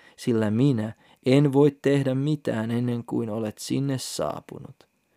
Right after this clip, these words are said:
Siitä kaupunki sai nimekseen Soar.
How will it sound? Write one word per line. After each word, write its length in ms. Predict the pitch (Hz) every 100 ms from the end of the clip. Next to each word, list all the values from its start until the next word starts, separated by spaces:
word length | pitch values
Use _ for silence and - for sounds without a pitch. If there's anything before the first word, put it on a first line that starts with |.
| _ _ _ _ _ _ _
Siitä 500 | - - 185 151 -
kaupunki 720 | - 127 127 - 104 101 107 -
sai 300 | - 123 123
nimekseen 800 | 127 135 110 - - 104 104 104 _ -
Soar. 720 | - - 147 110 - -